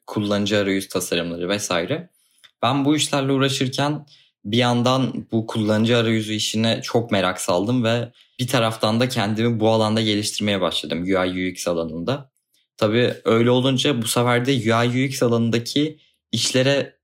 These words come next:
odaklanmaya başladım. İşte internette bu alanda işler aradım. Bir şey gördüğümde hemen atladım o işe. Bu şekilde tasarım dalları arasında birçok farklı alana yayıldım aslında. İlk başladığım şey fotomanipülasyon dediğimiz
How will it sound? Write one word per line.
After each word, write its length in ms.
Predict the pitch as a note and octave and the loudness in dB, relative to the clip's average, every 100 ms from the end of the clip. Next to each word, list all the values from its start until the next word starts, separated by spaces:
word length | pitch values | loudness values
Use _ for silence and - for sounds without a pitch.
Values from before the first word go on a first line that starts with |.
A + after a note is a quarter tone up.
| _ _ _ | _ _ _
odaklanmaya 720 | G#2 F#2+ F2+ - E2 E2 E2+ | -2 0 -2 -2 -2 0 0
başladım. 560 | E2 C#2+ - E2 G#2 A2 - | 0 -2 -6 -4 -4 -6 -6
İşte 240 | - G2+ | -6 -2
internette 600 | F#2+ F#2+ G#2 G#2+ - G2 | -4 -2 -2 -2 -4 0
bu 140 | G2+ | 2
alanda 260 | G2 G2+ G2+ | 2 2 0
işler 400 | - F#2+ - G2 | -2 -2 0 0
aradım. 440 | F2+ D#2 E2 F2 - _ - _ - | 2 0 -2 -8 -12 _ -20 _ -8
Bir 100 | G2 | -4
şey 260 | - G#2 | 0 0
gördüğümde 500 | G#2 G#2 G2 G#2 G2+ | 2 2 0 -2 -2
hemen 260 | G2+ G2 F#2 | -2 -2 0
atladım 480 | F#2+ F#2+ G2+ F#2+ F#2+ | -2 -2 -2 -2 -2
o 80 | D2 | -2
işe. 380 | - A2+ B2+ - _ - | -2 -4 -4 -8 _ -10
Bu 140 | A2 | -4
şekilde 840 | B2 D3 C#3+ B2+ D3 D#3+ D3 - _ _ _ _ _ - | 0 0 0 0 2 2 0 -4 _ _ _ _ _ -6
tasarım 640 | A#2 A2+ B2+ C3+ B2+ - - | -4 0 2 2 0 -2 -4
dalları 380 | A2 G#2+ A2 A#2+ | 0 2 2 2
arasında 720 | B2 G#2+ - A2+ B2+ C3 A2 | 2 2 0 0 0 0 -2
birçok 320 | A#2+ - C3 | -4 -2 -2
farklı 340 | - G2+ G2+ G#2+ | -2 -2 0 2
alana 260 | G#2+ A2 | 2 2
yayıldım 380 | G#2+ E2 D2+ E2+ | 2 0 -2 -4
aslında. 500 | E2+ - F2 E2+ - - - - | -6 -6 -4 -4 -4 -14 -16 -2
İlk 220 | B2+ C3 | -2 0
başladığım 480 | G#2 A2+ A2+ G2+ G#2+ | -2 0 0 0 0
şey 200 | - A#2+ | 0 -2
fotomanipülasyon 960 | A#2+ A2 A#2+ A2 G#2+ - G#2+ A2 A2 G2+ | 0 -2 2 2 0 0 -2 0 -2 0
dediğimiz 520 | F2+ F#2 G2+ B2 - | 0 0 0 -2 -6